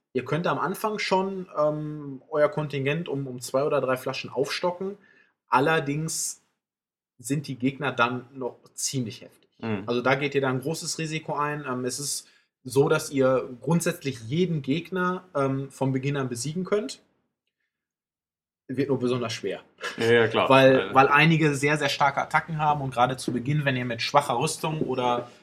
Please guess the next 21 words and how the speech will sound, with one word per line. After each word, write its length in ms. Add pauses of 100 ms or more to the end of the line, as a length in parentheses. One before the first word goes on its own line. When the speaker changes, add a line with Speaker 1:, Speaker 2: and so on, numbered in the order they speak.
(100)
Speaker 1:
oder 160
einer 140
schwachen 380
Waffe 220
unterwegs 500
seid 140
oder 180
einfach 280
euren, 400
euren 220
Stil 340
noch 120
nicht 180
gefunden 380
habt, 180
wie 80
ihr 100
kämpfen 380
wollt, 300 (400)
ähm, 220 (180)
dann, 240